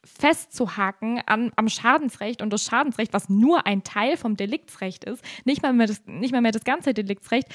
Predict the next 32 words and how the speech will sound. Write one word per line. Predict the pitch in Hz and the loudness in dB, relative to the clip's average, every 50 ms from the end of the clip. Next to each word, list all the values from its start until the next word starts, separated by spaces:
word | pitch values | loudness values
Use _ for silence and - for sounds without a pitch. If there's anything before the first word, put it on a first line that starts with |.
| - - - - | -16 -16 -2 2
irgendwie | - 269 262 277 247 254 | 4 4 6 6 4 4
dann | 247 233 220 | 6 4 4
zwei | - - - 196 202 220 208 | 2 0 0 0 2 2 2
Wochen | 220 214 - 233 | 0 0 0 -2
zu | - - 254 | -2 -2 -2
machen. | 262 330 330 - - 208 196 - - - - - - - _ | -2 -4 -4 -4 -6 -4 -4 -6 -8 -12 -18 -20 -20 -20 _
Ich | - - | -6 -4
hab | 262 233 | -2 0
nämlich, | 254 262 247 254 240 - - - | 2 2 2 2 0 -2 -6 -8
ich | 226 - | -2 0
hab | 240 220 | 0 2
da | - 226 | 4 4
mit | 220 214 202 | 4 4 2
einem | 214 208 | 0 0
Kumpel | - - 233 233 233 220 | 0 0 0 0 0 0
drüber | 202 - 196 190 196 190 | 0 0 -2 -2 -2 -4
geredet, | 180 190 180 190 190 190 190 208 214 220 - - - | -4 -6 -4 -4 -2 0 0 0 0 -2 -2 -4 -4
ähm, | 196 202 202 196 196 202 202 202 - - - - 190 | -2 -2 -2 -2 -2 -4 -4 -6 -8 -14 -18 -18 -8
und | - 214 220 202 | -4 -2 0 2
wir | 233 | 4
haben's | 226 226 226 - | 4 4 2 2
beide | - 220 226 226 | 2 0 0 0
gleichzeitig | 220 233 254 233 - 240 208 202 - | 2 0 0 2 2 0 0 0 -2
gemacht | - 196 202 220 214 - | -2 -2 0 0 0 -2
und | 208 | -2
er | - 202 | -2 -2
ist | 214 - | -2 -4
halt | 220 208 - | -4 -6 -4
immer | - 269 285 277 214 | -2 0 0 0 0
noch | 190 190 190 - | 0 -2 -4 -6
dran | - - - 190 190 202 214 233 240 | -8 -8 -4 -4 -2 0 -2 -2 -2
und | - 220 220 220 220 | -2 -2 0 0 -2